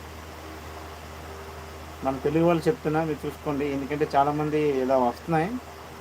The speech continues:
పాకిస్తాన్ అని ఎవరెవరో ఏదో మెసేజ్ పెట్టి ఏదో ఇచ్చేస్తున్నారు, దీనికి కూడా మీరు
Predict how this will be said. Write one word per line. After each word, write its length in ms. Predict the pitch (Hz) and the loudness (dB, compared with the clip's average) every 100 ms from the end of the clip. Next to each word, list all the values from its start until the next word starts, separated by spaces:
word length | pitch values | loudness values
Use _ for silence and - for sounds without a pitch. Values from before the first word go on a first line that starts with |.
| - - - - - | -14 -14 -14 -14 -4
పాకిస్తాన్ 480 | 139 - - 160 156 | -4 -2 -2 0 2
అని 260 | 156 160 165 147 | 2 0 0 2
ఎవరెవరో 320 | 139 147 147 143 | 2 4 4 4
ఏదో 120 | 139 151 131 | 4 4 2
మెసేజ్ 260 | 127 151 - | 2 2 6
పెట్టి 200 | - - 226 | 4 4 0
ఏదో 100 | 151 139 | 2 2
ఇచ్చేస్తున్నారు, 520 | - 151 - 135 147 370 698 - - - - | 2 0 2 -2 4 6 6 2 -16 -14 -2
దీనికి 300 | 151 170 170 | 2 2 4
కూడా 120 | 165 170 | 4 6
మీరు 100 | 160 | 6